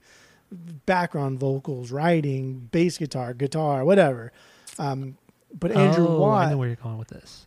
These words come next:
Speaker 1: Andrew
Speaker 2: I know where
Speaker 1: Watt wrote song for Five Sauce, and obviously Five
Speaker 2: Mm-hmm.
Speaker 1: Sauce had Feldman as a producer way too many times, and he was way too involved in Five Sauce. Um, but Feldman to Blink, Blink to Tom. So there's,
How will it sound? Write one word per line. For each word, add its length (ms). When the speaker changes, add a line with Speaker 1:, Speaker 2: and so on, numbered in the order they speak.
Speaker 1:
Andrew 380
Speaker 2:
I 20
know 60
where 80
Speaker 1:
Watt 380
wrote 320
song 440
for 140
Five 360
Sauce, 600
and 320
obviously 380
Five 300
Speaker 2:
Mm-hmm. 80
Speaker 1:
Sauce 400
had 180
Feldman 500
as 100
a 40
producer 440
way 180
too 160
many 160
times, 440
and 100
he 100
was 120
way 180
too 160
involved 400
in 80
Five 280
Sauce. 460
Um, 360
but 160
Feldman 340
to 80
Blink, 300
Blink 460
to 60
Tom. 380
So 320
there's, 440